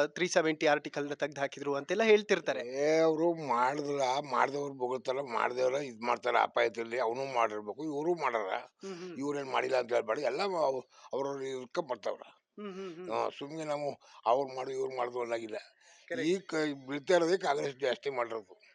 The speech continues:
Speaker 1: ಹ್ಮ್, ಓಕೆ.
Speaker 2: ಹ್ಮ್.
Speaker 1: ಏ, ಎಮ್ ಎಲ್ ಎ ಎಲೆಕ್ಷನ್‌ಗೆ ಅಷ್ಟೇ ಸಾಕು ನಮಗೆ, ಎಂ ಪಿ ಎಲೆಕ್ಷನ್‌ಗೆ ಕಾಂಗ್ರೆಸ್ ಬೇಡ ಅಂತಾರಪ್ಪ ತುಂಬಾ ಜನ.
Speaker 2: ಅವ್ರು ಅನ್ಲಿ,
Speaker 1: ಹ್ಮ್.
Speaker 2: ಅವ್ರ ಕೈ, ಯಾರ್ ಕೈ ಕೆಳಗಿದ್ದು?
Speaker 1: ಹ್ಮ್, ಹ್ಮ್.
Speaker 2: ಆ
Speaker 1: ಕರೆಕ್ಟ್.
Speaker 2: ಭಗವಂತ ಎಲ್ಲ ಎತ್ತುಕ ಮಾಡವ.
Speaker 1: ಹ್ಮ್, ಹ್ಮ್.
Speaker 2: ಹ್ಮ್.
Speaker 1: ಹ್ಮ್.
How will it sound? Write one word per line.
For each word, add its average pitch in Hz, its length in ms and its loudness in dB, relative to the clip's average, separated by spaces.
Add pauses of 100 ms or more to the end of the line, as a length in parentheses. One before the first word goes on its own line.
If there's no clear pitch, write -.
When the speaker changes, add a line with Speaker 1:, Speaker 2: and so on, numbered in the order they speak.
Speaker 1:
ಹ್ಮ್, 151 560 -10
ಓಕೆ. 185 220 -8
Speaker 2:
ಹ್ಮ್. 117 460 -8
Speaker 1:
ಏ, 220 60 2
ಎಮ್ 202 260 6
ಎಲ್ 285 100 8
ಎ 277 40 10
ಎಲೆಕ್ಷನ್‌ಗೆ 269 440 6
ಅಷ್ಟೇ 233 240 4
ಸಾಕು 220 280 4
ನಮಗೆ, 196 300 6
ಎಂ 214 280 6
ಪಿ 262 100 2
ಎಲೆಕ್ಷನ್‌ಗೆ 240 340 6
ಕಾಂಗ್ರೆಸ್ 220 360 6
ಬೇಡ 196 180 8
ಅಂತಾರಪ್ಪ 196 420 6
ತುಂಬಾ 170 260 4
ಜನ. 151 200 2 (240)
Speaker 2:
ಅವ್ರು 151 280 4
ಅನ್ಲಿ, 175 420 6
Speaker 1:
ಹ್ಮ್. 156 460 -12 (140)
Speaker 2:
ಅವ್ರ 151 260 4
ಕೈ, 151 220 -2 (320)
ಯಾರ್ 120 260 6
ಕೈ 135 160 -4
ಕೆಳಗಿದ್ದು? 101 520 -4
Speaker 1:
ಹ್ಮ್, 175 420 -10
ಹ್ಮ್. 143 380 -14
Speaker 2:
ಆ 113 100 -2
Speaker 1:
ಕರೆಕ್ಟ್. 123 140 -12
Speaker 2:
ಭಗವಂತ 147 460 -6
ಎಲ್ಲ 180 360 6
ಎತ್ತುಕ 135 380 0 (100)
ಮಾಡವ. 101 300 -6 (220)
Speaker 1:
ಹ್ಮ್, 185 360 -10
ಹ್ಮ್. - 0 -
Speaker 2:
ಹ್ಮ್. 117 600 -4
Speaker 1:
ಹ್ಮ್. 175 220 -8